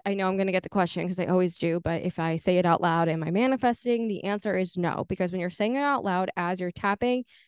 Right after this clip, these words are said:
again, you're decreasing the strength of that neural pathway. You're not manifesting it. It's not acting as an affirmation. Besides the fact that if you have a frustration or limiting belief,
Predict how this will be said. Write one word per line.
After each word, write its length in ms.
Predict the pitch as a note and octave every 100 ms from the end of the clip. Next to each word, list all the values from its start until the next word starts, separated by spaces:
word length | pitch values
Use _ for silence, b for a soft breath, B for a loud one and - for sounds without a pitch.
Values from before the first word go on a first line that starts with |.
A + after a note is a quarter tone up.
| -
again, 280 | G3 G3 F3+
you're 160 | F3+
decreasing 600 | E3+ F#3+ F#3 A3 G3+ G3 G3
the 60 |
strength 320 | F3+ F3+ F3+
of 120 | F3+ F3
that 200 | E3+ -
neural 240 | E3+ E3
pathway. 400 | - E3 D#3+ E3+
You're 100 | E3
not 180 | E3 -
manifesting 680 | E3 D#3+ E3+ F3+ - G3
it. 180 | F#3+ -
It's 160 | F3+ F3
not 160 | E3
acting 400 | - D#3 - E3+
as 120 | D#3+ D#3
an 100 | D3
affirmation. 680 | D3+ - E2+ - - - F#3 B B B
Besides 320 | F#3 - F#3 F3
the 80 |
fact 300 | F#3 E3+ F3
that 240 | E3+ E3 - _ -
if 300 | G3 F3+ G#3
you 160 | G3
have 180 | G3 F#3
a 140 | F3+ E3 _ _
frustration 580 | - F3+ - F3 - F3+
or 80 |
limiting 320 | E3+ E3+ E3+ E3+
belief, 420 | E3 E3+ G3